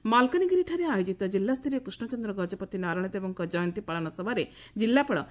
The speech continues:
ଆଶିଷ ଈଶ୍ୱର ପାଟିଲ ଯୋଗଦେଇ ଶ୍ରଦ୍ଧାଞ୍ଜଳି ଅର୍ପଣ କରିବା ସହ ଓଡ଼ିଶା ପ୍ରଦେଶ ଗଠନରେ ତାଙ୍କର ଅବଦାନ ସମ୍ପର୍କରେ ଆଲୋକପାତ କରିଥିଲେ। ଗଜପତିଠାରେ ଜିଲ୍ଲାପାଳ ବିଜୟ କୁମାର ଦାସଙ୍କ ଅଧ୍ୟକ୍ଷତାରେ ଅନୁଷ୍ଠିତ ଜୟନ୍ତୀ ସଭାରେ ସାଂସଦ ଡକ୍ଟର ପ୍ରଦୀପ ପାଣିଗ୍ରାହୀଙ୍କ ସମେତ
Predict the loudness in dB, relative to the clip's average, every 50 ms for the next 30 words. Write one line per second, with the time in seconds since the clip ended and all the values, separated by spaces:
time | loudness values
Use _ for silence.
0 | -12 -20 -4 0 0 2 4 2 2 2 0 -4 -2 -2 -4 -4 -2 -2 -4 -4
1 | -2 -2 0 2 2 2 2 0 0 0 -2 -2 -2 -4 -2 -2 0 2 2 2
2 | 0 0 -4 -4 -6 -6 -4 -4 -4 -4 -2 -2 -4 -4 -4 -4 -2 -2 -2 -2
3 | -2 -4 -6 -6 -6 -6 -6 -6 -10 -8 -8 -8 -6 -2 -2 -2 -2 -4 -6 -10
4 | -16 -20 -8 -2 0 2 2 2 2 2 2 2 2 2 2 2 2 0 -2 -6
5 | -4 -6 -6 -6 -4 -6 -6 -4 -4 -2 -2 -2 -4 -6 -8 -10 -10 -8 -10 -10
6 | -10 -8 -6 -6 -6 -6 -8 -10 -18 -20 -20 -20 -20 -20 -20 -16 -6 2 6 6
7 | 6 6 6 2 0 0 2 2 2 2 0 -4 -6 -2 0 0 0 0 0 0
8 | 2 2 2 2 0 0 0 0 0 0 0 0 2 2 0 0 2 0 -2 -2
9 | -2 -4 -6 -4 -4 -6 -4 -6 -8 -6 -6 -4 -2 -2 -2 -2 -4 -4 -6 -4
10 | -2 -2 -2 0 -2 -2 -2 -4 -6 -6 -6 -4 -2 0 0 0 0 -2 -4 -4
11 | -4 -4 -4 -4 -6 -6 -10 -18 -20 -10 -2 -2 0 0 0 -4 0 0 2 2
12 | 2 0 -4 -2 -2 0 0 0 -2 -2 -2 0 0 0 -2 -4 -6 -4 -4 -4
13 | -2